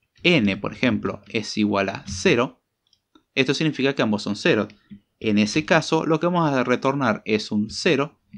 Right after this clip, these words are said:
y en caso contrario, es un uno. Ahora bien, ya teniendo esto, nos queda definir la operación OR, que hace bit a bit, y lo cual vamos a ver que si copiamos la función add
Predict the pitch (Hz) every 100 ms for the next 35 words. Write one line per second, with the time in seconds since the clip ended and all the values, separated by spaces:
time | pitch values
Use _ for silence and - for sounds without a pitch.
0 | - 208 147 - 165 123 104 117 - 107
1 | 104 104 117 143 98 - _ _ 104 113
2 | 135 104 107 107 127 131 - 120 - _
3 | _ 107 - 110 104 104 104 117 110 104
4 | - 113 107 - - - 143 107 - _
5 | _ _ _ _ _ _ 165 180 - 139
6 | 160 180 180 175 170 160 135 127 160 156
7 | 156 151 - 151 151 - - - 107 -
8 | 110 107 202 240 175 120 110 104 - 107
9 | 104 135 127 - 127 123 107 113